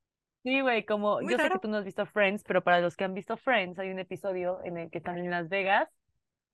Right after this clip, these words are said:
Speaker 1: y, y, este, Joey, em, ve a un güey que, o sea, ya sabes, en Las Vegas está en un casino, entonces ve a uno de los güeyes que trabaja en el casino y ve sus manos y dice que, "¡Ah!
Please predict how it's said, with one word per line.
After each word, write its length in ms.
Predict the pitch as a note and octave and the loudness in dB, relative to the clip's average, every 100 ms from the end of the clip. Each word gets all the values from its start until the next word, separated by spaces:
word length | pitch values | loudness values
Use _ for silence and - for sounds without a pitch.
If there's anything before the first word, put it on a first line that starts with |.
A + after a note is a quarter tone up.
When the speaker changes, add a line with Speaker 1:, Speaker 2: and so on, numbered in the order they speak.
| _ _ | _ _
Speaker 1:
y, 920 | - G#3 G3 F#3+ F#3 F#3 F#3 F3+ F3+ F3 D#3+ _ _ _ _ _ _ _ _ _ - | -6 -2 -2 -2 0 0 0 -2 -2 -4 -10 _ _ _ _ _ _ _ _ _ -4
y, 140 | G#3+ | 0
este, 540 | G3+ F#3 - F#3 F#3 F3+ F#3 | 2 0 -2 -2 -2 -2 4
Joey, 500 | A#3+ A#3 G#3 A#3+ - _ _ _ _ _ _ _ _ | 4 4 2 -2 -6 _ _ _ _ _ _ _ _
em, 480 | F3+ F3+ F3+ F3 E3 D#3+ _ _ _ _ _ _ _ _ | -2 2 2 0 -6 -10 _ _ _ _ _ _ _ _
ve 280 | F3+ G#3+ A3 | 4 8 10
a 140 | A3 | 8
un 200 | A3+ A3+ | 6 2
güey 480 | G#3+ A3 G#3+ B3 F4+ _ | 4 6 6 2 -4 _
que, 260 | - F#3+ F3+ | 0 2 2
o 60 | F3 | 2
sea, 200 | F3+ - | 2 2
ya 120 | F#3 | 0
sabes, 200 | F#3 E3+ | 2 0
en 60 | E3+ | 0
Las 120 | F3 | 0
Vegas 220 | G3 G#3 | 2 2
está 100 | E3+ F3+ | 2 0
en 80 | |
un 120 | F3+ F3+ | 0 0
casino, 580 | G3+ - A3 F#3+ G3+ _ | 0 2 0 0 -4 _
entonces 400 | G3 F3+ G#3+ G#3 | 0 6 6 8
ve 100 | G#3+ | 6
a 80 | G#3 | 6
uno 200 | G#3 G#3+ | 4 2
de 60 | G#3 | 2
los 120 | F#3+ | 2
güeyes 320 | G3+ G3+ F#3+ | 0 0 -2
que 80 | F#3 | 0
trabaja 320 | F3+ F#3 G3 | 4 4 4
en 80 | G3 | 0
el 100 | F#3+ | 0
casino 460 | F#3+ - F#3+ F#3 - - - | 0 0 -2 -6 -10 -20 0
y 80 | A#3 | 8
ve 140 | C#4+ C4+ | 10 12
sus 240 | F#4 D#4+ | 10 10
manos 480 | D#4+ D#4+ D4 D#4 D4 | 10 8 10 6 8
y 60 | |
dice 240 | C#4 D4+ C#4+ | 4 4 4
que, 180 | B3+ A#3 | 0 -2
"¡Ah! 340 | F4 E4 B3+ | -6 -8 -10